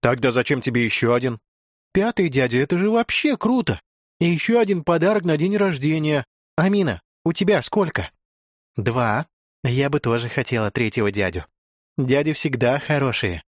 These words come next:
всегда весёлые и подарки дарят». «Вы только про подарки и думаете»,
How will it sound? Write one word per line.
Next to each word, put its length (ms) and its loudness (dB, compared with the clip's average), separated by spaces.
всегда 440 0
весёлые 720 0
и 20 -4
подарки 560 -2
дарят». 420 -4
«Вы 220 2
только 260 0
про 140 2
подарки 400 2
и 60 2
думаете», 600 0